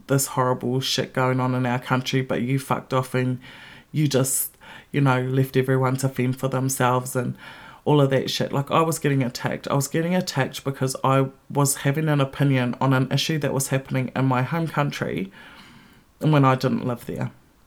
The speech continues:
And because I'd left, all of a sudden I'm abandoning people and I'm, you know, I'm not taking care of our people and all those sorts of things.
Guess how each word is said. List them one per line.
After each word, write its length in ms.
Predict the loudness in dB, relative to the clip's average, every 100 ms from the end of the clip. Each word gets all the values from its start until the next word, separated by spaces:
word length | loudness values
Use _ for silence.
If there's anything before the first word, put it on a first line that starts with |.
| _ -2
And 160 | 0 2
because 320 | 2 2 2
I'd 200 | 2 4
left, 640 | 4 2 2 -2 -8 -14 -16 -20 -6
all 180 | 0 2
of 80 | 4
a 60 |
sudden 460 | 2 2 2 0 0
I'm 180 | 0 2
abandoning 680 | 2 0 2 0 -2 -2 -2
people 400 | -4 -6 -6 -4
and 180 | -2
I'm, 220 | 0 0 -4 -8 -20 -20 -20 -12
you 100 | -2
know, 300 | 0 0 -2 -2
I'm 480 | 2 2 0 -2 -4 0
not 280 | 0 0
taking 360 | -2 -2 -2 -4
care 340 | 0 0 2
of 260 | 0 -2 -10 -20 -20 -20 -20 _ _ _ _ 0
our 160 | 0
people 460 | 2 -2 -2 -2 -2
and 140 | 0
all 100 | 0
those 240 | 0 -2 -2
sorts 220 | -4 -2
of 100 | -4
things. 380 | -4 -6 -8